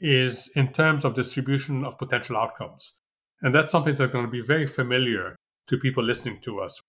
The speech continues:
When they consider new strategies, they typically look at a distribution of potential outcome that does two things. It moves to the right, which means that the most expected outcome is a better one,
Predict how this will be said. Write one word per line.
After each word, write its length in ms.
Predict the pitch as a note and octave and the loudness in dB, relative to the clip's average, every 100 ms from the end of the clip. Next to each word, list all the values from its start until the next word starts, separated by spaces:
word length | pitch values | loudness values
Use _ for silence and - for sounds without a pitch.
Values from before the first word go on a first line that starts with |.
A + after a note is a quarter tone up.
| _ _ _ _ _ | _ _ _ _ _
When 220 | C#3 C#3 | 4 6
they 160 | D#3 E3+ | 6 6
consider 460 | F3+ D3 F3 D3 | 4 2 2 4
new 180 | C#3 C#3 | 4 4
strategies, 800 | C3+ - C#3 C#3+ B2+ A2+ F#2 - _ _ _ - | 0 0 2 4 2 -2 -10 -18 _ _ _ 2
they 200 | D3 C#3 | 4 6
typically 460 | G#3+ A3 - D#3 C#3+ | 2 2 0 2 4
look 500 | C3+ C#3 E3+ E3+ - - | 6 6 6 4 -6 0
at 120 | C3+ | 2
a 60 | |
distribution 680 | B2 B2 - C3+ D3 D3 D#3 | 2 0 -2 0 0 2 0
of 80 | C3+ | 0
potential 420 | - C#3+ C3 A#2+ | 0 -2 2 6
outcome 540 | B2 B2+ A#2+ G2 G2+ - _ _ _ _ - | 4 4 -6 -6 -8 -18 _ _ _ _ 2
that 240 | B2+ B2+ | 2 4
does 260 | C#3+ C3+ - | 4 4 2
two 180 | E3+ | 0
things. 540 | C#3+ B2+ - - - - _ _ _ _ _ _ | 2 -2 -4 -10 -16 -16 _ _ _ _ _ _
It 280 | F3 C3+ C#3+ | 0 2 6
moves 360 | D3 G3 - | 8 8 6
to 120 | - F#3 | 2 4
the 100 | D#3 | 6
right, 420 | B2 G2+ C#3+ - - _ _ | 4 2 -4 -12 -20 _ _
which 280 | C#3 B2+ C#3+ | -2 0 0
means 420 | C#3+ D#3 D#3 - | 2 2 0 0
that 340 | C3+ B2 B2+ - _ _ - | 2 2 0 -10 _ _ -4
the 300 | B2+ B2 B2+ | 0 2 2
most 300 | C#3 C#3 D3 | 4 4 2
expected 540 | - - E3+ E3+ D3+ | -4 2 2 2 4
outcome 500 | C#3 C#3+ - A#2+ G2+ - | 4 4 0 -4 -4 -2
is 180 | C3+ | 0
a 40 | C3+ | 2
better 280 | - D3 B2+ | 4 6 4
one, 380 | G2 F2 C#3 | 4 -10 -16